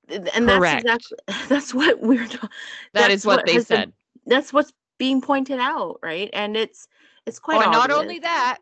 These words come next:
Speaker 2: but the black and brown students and other individuals that are on those borders trying to get through to these other European countries were being stopped and put at the back of these lines.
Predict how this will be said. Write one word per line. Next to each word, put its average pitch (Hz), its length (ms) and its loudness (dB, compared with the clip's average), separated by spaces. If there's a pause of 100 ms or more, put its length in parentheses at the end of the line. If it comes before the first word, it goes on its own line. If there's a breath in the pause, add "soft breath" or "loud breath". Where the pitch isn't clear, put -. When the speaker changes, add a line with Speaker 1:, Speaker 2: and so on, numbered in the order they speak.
Speaker 2:
but 208 240 -8 (140)
the 190 460 -12
black 202 320 -6
and 233 100 -12
brown 233 280 -6
students 226 760 -8
and 185 160 -12
other 240 300 -4
individuals 208 680 -8
that 185 140 -4
are 185 120 -2
on 214 240 0
those 226 200 -4
borders 190 500 -4
trying 202 360 -6
to 214 100 -10
get 196 300 -2
through 214 280 -4
to 214 120 -12
these 190 220 -12
other 196 260 -6
European 196 520 -4
countries 190 580 -6 (340 loud breath)
were 202 180 2
being 208 320 -2
stopped - 500 -2
and 185 160 -4
put 196 140 -6
at 196 100 -4
the 196 80 -6
back 180 300 -2
of 175 120 -12
these 175 240 -6
lines. 165 580 -6